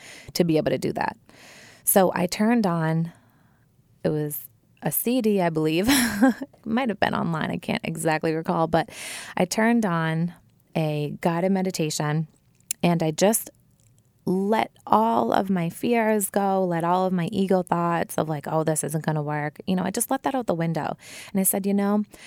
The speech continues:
I'm here to really fully experience life. And if this is something that's working for other people and I'm watching them become super successful in all areas of their life, I'm gonna try it."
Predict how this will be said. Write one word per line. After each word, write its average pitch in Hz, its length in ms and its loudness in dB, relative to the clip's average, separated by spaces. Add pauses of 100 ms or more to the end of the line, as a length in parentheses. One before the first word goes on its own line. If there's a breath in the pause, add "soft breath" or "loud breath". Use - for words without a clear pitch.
(180 loud breath)
I'm 196 140 4
here 226 220 2
to 247 140 2
really 185 340 4
fully 180 420 4
experience 156 680 -2
life. 147 460 0
And 180 140 4
if - 160 -4
this 190 200 2
is 240 80 0
something 208 300 2
that's 170 180 0
working 151 460 0
for - 220 -4
other 151 200 0
people 160 460 -2
and 160 140 -4
I'm 147 180 -4
watching 143 380 -2
them 165 180 0
become 147 320 -4
super 143 380 -2
successful - 760 -2
in 147 220 -2
all 147 260 0
areas 156 400 -6
of 151 120 -2
their 170 160 0
life, 190 340 -4 (580 loud breath)
I'm 156 180 4
gonna - 200 -4
try - 160 -4
it." - 540 -12